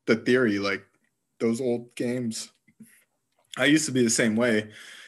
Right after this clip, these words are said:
And that's how I treated the initial town with Duran. I went and talked to everyone. And then even the second town where you had to wait at night to escape it. And I was just kinda like, <sighs> you know, by the time I got to the third town, I was just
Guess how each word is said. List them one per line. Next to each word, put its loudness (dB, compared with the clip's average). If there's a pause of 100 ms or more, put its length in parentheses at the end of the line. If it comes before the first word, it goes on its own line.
(120)
And 0
that's 2
how 0
I 2
treated -2
the -4
initial -4
town -8
with -10
Duran. -6 (180)
I -2
went 0
and -12
talked -6
to 0
everyone. -8 (140)
And 0
then 2
even 2
the 4
second 2
town 0
where 2
you 2
had 4
to 2
wait 2
at -4
night -2
to -6
escape -4
it. -8 (380)
And 2
I 4
was 0
just -8
kinda -4
like, -6 (680)
<sighs> -8
you -8
know, -6 (340)
by 2
the 4
time 0
I 0
got -2
to -4
the -4
third -6
town, -14
I -16
was -12
just -12